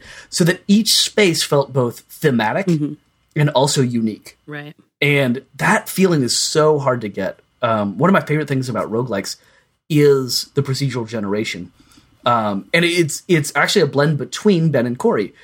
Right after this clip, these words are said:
Speaker 1: where Corey, you want something new every time. Ben, you want the same. I love discovering the same about the new,
Speaker 2: Mm.
Speaker 1: right? So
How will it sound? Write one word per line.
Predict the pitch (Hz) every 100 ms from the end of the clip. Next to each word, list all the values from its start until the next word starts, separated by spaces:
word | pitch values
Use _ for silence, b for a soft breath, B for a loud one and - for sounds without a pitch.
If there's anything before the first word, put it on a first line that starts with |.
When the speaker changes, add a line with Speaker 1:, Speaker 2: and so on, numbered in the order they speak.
| b b
Speaker 1:
where | 135
Corey, | 135 156 143
you | 139 175
want | 165 135 156 143
something | 165 135 120 139
new | 185
every | 147 104
time. | 95 87 80 101 _ _ _ _ - -
Ben, | 120 156
you | 160
want | 143
the | 117
same. | - 151 131 b b b -
I | 156
love | 185 175 147
discovering | 147 - 160 143 131
the | 113
same | 131 107
about | 95 90
the |
new, | 98 98 -
Speaker 2:
Mm. | 175 170 165 151 135
Speaker 1:
right? | - - b b
So | - 135